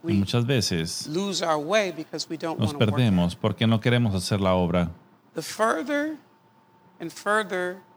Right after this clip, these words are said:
Speaker 2: you get
Speaker 1: Entre
Speaker 2: from the
Speaker 1: más
Speaker 2: voice of the Holy Ghost, the fainter and fainter his voice is.
Speaker 1: entre más nos apartemos del Espíritu Santo,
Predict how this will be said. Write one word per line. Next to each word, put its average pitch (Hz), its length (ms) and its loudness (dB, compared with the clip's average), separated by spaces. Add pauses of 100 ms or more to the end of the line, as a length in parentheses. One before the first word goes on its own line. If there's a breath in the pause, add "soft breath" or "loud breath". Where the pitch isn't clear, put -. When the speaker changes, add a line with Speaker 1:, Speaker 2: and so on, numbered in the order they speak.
(1080)
Speaker 2:
you 190 340 -6
get 190 200 2 (840)
Speaker 1:
Entre 104 180 2
Speaker 2:
from 104 120 4
the 127 40 6
Speaker 1:
más 135 160 4
Speaker 2:
voice 170 320 0
of 147 120 -8
the 151 80 -10
Holy 147 300 -8
Ghost, 120 500 -12 (920)
the 160 100 -4
fainter 160 760 -4 (180)
and 139 160 -12
fainter 160 600 -10 (880)
his 170 200 -2
voice 131 360 -10
is. - 400 -20 (180)
Speaker 1:
entre 104 300 2
más 110 420 4
nos 110 140 2
apartemos 110 500 2
del 101 120 4
Espíritu 107 360 0
Santo, 92 460 4